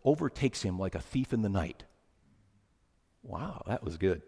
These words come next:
Wish I could have said that. But the king's wrath is abated. Now, we ought to hang on because, okay, bad guy's gone,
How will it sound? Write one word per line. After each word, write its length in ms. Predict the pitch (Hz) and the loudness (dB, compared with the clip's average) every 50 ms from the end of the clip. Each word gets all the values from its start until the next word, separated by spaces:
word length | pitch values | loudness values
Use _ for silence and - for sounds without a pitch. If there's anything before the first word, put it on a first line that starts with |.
| - - _ _ - - - _ _ _ _ _ _ _ _ _ | -20 -20 _ _ -20 -20 -20 _ _ _ _ _ _ _ _ _
Wish 220 | - 101 - - - | -6 -6 -4 -2 -2
I 120 | 78 - | -2 -2
could 240 | - - - - - | -2 -6 -10 -12 -12
have 60 | - | -12
said 220 | - - - - - - | -14 -14 -14 -14 -12 -14
that. 200 | - - - - - _ _ _ _ _ _ _ _ _ _ _ _ _ _ _ _ _ _ _ - - _ _ _ _ _ _ _ _ _ _ _ _ _ _ _ _ _ _ _ _ _ _ _ _ - | -16 -16 -16 -18 -20 _ _ _ _ _ _ _ _ _ _ _ _ _ _ _ _ _ _ _ -20 -20 _ _ _ _ _ _ _ _ _ _ _ _ _ _ _ _ _ _ _ _ _ _ _ _ 0
But 160 | 107 104 - | 0 0 0
the 80 | - 101 | -2 -2
king's 400 | - - 131 123 127 127 104 95 | 0 2 4 4 4 2 2 4
wrath 500 | 101 98 92 92 92 95 - - - - - | 4 6 6 6 4 2 0 -6 -12 -12 -8
is 160 | - 101 82 80 | -6 -4 -4 -4
abated. 460 | 80 - - - 87 87 - 85 - - - - - _ _ _ - - - - - - | -4 -4 -2 -2 -2 -2 -4 -8 -10 -12 -18 -20 -20 _ _ _ -20 -20 -18 -2 4 6
Now, 240 | 156 147 147 143 - - - - - - - - - - _ _ _ _ _ _ _ _ _ _ _ _ _ _ _ _ _ _ - | 8 8 6 4 0 -6 -10 -10 -12 -16 -18 -20 -20 -20 _ _ _ _ _ _ _ _ _ _ _ _ _ _ _ _ _ _ 0
we 120 | 110 107 | 4 6
ought 80 | 131 160 | 6 6
to 60 | 156 | 6
hang 260 | 123 120 143 135 135 135 | 6 4 2 2 4 4
on 300 | 127 107 92 87 95 107 | 4 4 4 2 0 -2
because, 560 | 104 95 - - 117 110 104 104 98 - - - | -4 -4 0 4 4 4 4 4 0 -4 -2 0
okay, 420 | 120 120 - 110 104 101 101 101 - - - - - - - _ _ _ _ _ | 0 0 4 6 6 6 6 4 -2 -6 -18 -20 -20 -20 -20 _ _ _ _ _
bad 360 | - 92 120 127 147 143 131 | 4 8 10 10 10 8 6
guy's 320 | 123 120 113 113 98 87 80 | 4 4 6 4 4 2 -2
gone, 520 | - 117 113 120 95 78 71 76 80 82 | -2 -2 0 0 -2 -4 -6 -8 -10 -12